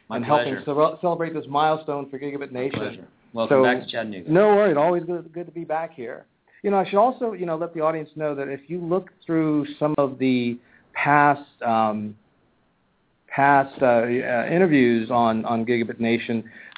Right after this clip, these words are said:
Speaker 2: there are a number of different types of communities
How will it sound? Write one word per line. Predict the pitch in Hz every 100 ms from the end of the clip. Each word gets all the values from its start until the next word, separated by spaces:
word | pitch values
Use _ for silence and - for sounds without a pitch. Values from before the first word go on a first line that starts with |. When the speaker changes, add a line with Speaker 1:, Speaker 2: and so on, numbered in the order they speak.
| 127
Speaker 2:
there | 131 165 165 170
are | 156 151 147 147
a | 151 139
number | 135 143 160 180 170 165
of | 135 120 117 -
different | 185 185 156
types | - 143 143
of | 127
communities | - 131 127 120 117 117 110